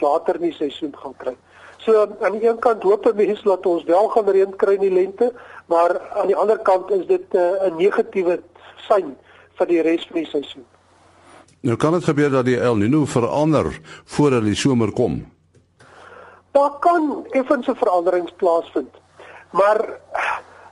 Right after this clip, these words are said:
Speaker 1: uh, wat, wat baie keer gebeur is dat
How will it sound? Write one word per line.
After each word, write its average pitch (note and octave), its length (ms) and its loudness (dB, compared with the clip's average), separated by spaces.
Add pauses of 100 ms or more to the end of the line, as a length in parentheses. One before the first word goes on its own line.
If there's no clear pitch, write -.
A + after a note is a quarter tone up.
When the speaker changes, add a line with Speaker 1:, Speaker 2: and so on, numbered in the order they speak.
(100)
Speaker 1:
uh, F#3+ 320 4 (400)
wat, C4+ 640 0 (180)
wat G3 180 0
baie A3+ 220 4
keer D4+ 220 0
gebeur G#3+ 380 0
is C#3+ 200 0
dat F#3 140 0